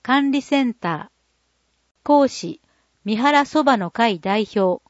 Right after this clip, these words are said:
小野勝さん。対象、十八歳以上の人。定員、二十人。要申し込み。料金、二千二百円。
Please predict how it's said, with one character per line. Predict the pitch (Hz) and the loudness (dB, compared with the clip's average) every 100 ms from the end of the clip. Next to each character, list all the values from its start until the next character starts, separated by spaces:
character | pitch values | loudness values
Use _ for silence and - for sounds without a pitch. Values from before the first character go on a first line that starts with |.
| _ _ _ _ - | _ _ _ _ -6
小 | 208 | -2
野 | 240 277 | 0 0
勝 | 185 185 233 220 | -2 -4 -2 -2
さ | 214 202 190 | -2 -4 -6
ん。 | - _ _ _ _ _ _ _ _ _ _ _ - | -8 _ _ _ _ _ _ _ _ _ _ _ 0
対 | 254 269 | 2 2
象、 | - 254 240 220 _ _ _ _ | 0 2 2 0 _ _ _ _
十 | 190 254 302 | -6 -2 0
八 | 277 294 | 0 -2
歳 | - 277 277 277 | -2 0 0 0
以 | |
上 | 247 214 175 | 0 0 -2
の | 165 | -8
人。 | - - 156 - _ _ _ _ _ _ _ _ _ _ | -12 -10 -10 -12 _ _ _ _ _ _ _ _ _ _
定 | - 269 262 254 | 2 4 4 2
員、 | 247 233 226 _ _ _ 214 | 0 -2 -6 _ _ _ -4
二 | 226 | -2
十 | 220 294 285 | 0 0 0
人。 | 202 160 - _ _ _ _ _ _ _ | -2 -8 -14 _ _ _ _ _ _ _
要 | 233 294 254 | 2 6 6
申 | 180 196 202 | 4 -2 -2
し | - | -6
込 | - 185 | -6 -4
み。 | 180 - _ _ _ _ _ _ _ _ _ _ _ - | -6 -10 _ _ _ _ _ _ _ _ _ _ _ -2
料 | 262 294 269 | 4 4 2
金、 | - 185 165 - _ _ - | -2 -12 -12 -18 _ _ -8
二 | 202 | -8
千 | - 294 285 190 | -2 0 0 -4
二 | 180 | -4
百 | 214 - 233 | -4 -2 -2
円。 | 180 143 | -2 -6